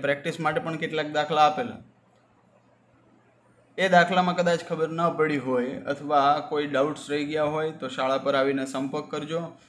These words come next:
અને જો આવી ગયા હોય તો ખૂબ સરસ વાત છે. હવે થિયરીના ભાગ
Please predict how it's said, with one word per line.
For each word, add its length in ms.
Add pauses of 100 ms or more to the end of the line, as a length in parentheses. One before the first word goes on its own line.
(100)
અને 160
જો 240
આવી 380
ગયા 240
હોય 260
તો 180
ખૂબ 280
સરસ 340
વાત 300
છે. 40 (760)
હવે 280 (360)
થિયરીના 580
ભાગ 240